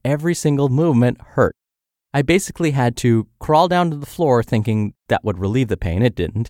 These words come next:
And then had to call for help because I couldn't get back up. It was that bad. And we're talking about lifting just a five pound box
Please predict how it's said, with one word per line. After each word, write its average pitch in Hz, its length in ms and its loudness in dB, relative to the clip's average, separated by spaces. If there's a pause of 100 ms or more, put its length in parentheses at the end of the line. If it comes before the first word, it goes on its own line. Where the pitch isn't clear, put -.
(380)
And 165 160 0
then 160 200 4
had 143 240 0
to 139 60 0
call 131 180 2
for - 140 -2
help 190 300 0
because 131 400 -4
I 113 120 0
couldn't 139 300 -4
get 110 180 -6
back 95 240 0
up. 98 160 -4 (640)
It 143 120 0
was 131 160 0
that 120 240 0
bad. 113 320 0 (640)
And 127 100 -6
we're 156 80 -2
talking 185 140 -2
about 151 120 -2
lifting 131 460 0
just - 280 -4
a 120 80 -2
five 143 440 -4
pound 120 400 0
box - 480 -2